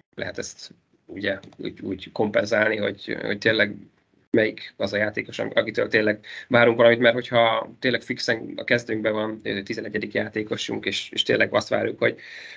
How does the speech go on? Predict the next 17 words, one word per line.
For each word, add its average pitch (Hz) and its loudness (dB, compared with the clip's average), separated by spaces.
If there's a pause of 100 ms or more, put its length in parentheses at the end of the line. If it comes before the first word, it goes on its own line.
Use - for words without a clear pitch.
hogy 117 0
hozza 117 0
a 113 4
ris-, 113 -4
a 120 0
returnöket, 117 2
akkor 117 0
az 113 -4
rohadtul 104 -8
frusztráló. - -6 (800)
Ö, 107 0
persze 143 4
egy 135 6
idő 165 6
után, 143 6
idő 175 2
után 147 -2